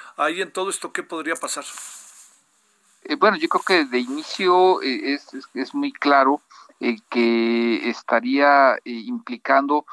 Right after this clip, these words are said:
Speaker 2: una reconfiguración del sistema bancario mexicano, es decir,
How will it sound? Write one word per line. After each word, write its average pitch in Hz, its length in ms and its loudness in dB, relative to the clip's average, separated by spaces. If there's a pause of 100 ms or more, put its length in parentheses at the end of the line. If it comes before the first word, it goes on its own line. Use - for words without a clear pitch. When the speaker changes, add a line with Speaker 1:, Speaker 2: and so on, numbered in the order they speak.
(200)
Speaker 2:
una 139 240 0
reconfiguración 127 1300 -4 (280)
del 120 340 -2
sistema 139 680 0
bancario 131 440 0
mexicano, 127 560 -2
es 123 100 -6
decir, 147 380 -2